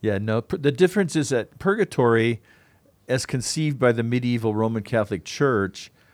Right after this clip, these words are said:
purgatory is the idea that when a, when a Christian dies, they're not ready for heaven yet. They haven't done enough maybe meritorious works to get into heaven or for some reason.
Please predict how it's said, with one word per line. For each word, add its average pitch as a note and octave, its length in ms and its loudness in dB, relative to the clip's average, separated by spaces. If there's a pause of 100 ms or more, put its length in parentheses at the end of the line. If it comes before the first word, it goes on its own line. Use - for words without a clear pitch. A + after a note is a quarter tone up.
(180)
purgatory C3+ 640 0
is G#2 140 -2
the A2+ 140 2
idea G2+ 500 2
that F#2+ 440 0 (1800)
when C3 180 -4
a, A2 120 -2 (260)
when B2 140 -4
a A2+ 80 -4
Christian C3+ 580 -4
dies, G2 880 0 (380)
they're A2 160 -2
not A#2+ 280 -2
ready A2 260 0
for G#2 180 -6
heaven G2+ 400 -2
yet. D#2+ 400 -4
They G2+ 140 -4
haven't A#2+ 240 -2
done A#2+ 180 0
enough B2 340 -2
maybe A2+ 280 -4
meritorious A2 720 -2
works G2+ 440 -4 (320)
to A2+ 80 -4
get G#2 140 0
into A2+ 180 -2
heaven G#2+ 440 0
or F#2+ 100 -4
for G2+ 160 -6
some A#2+ 240 -4
reason. G#2 380 -4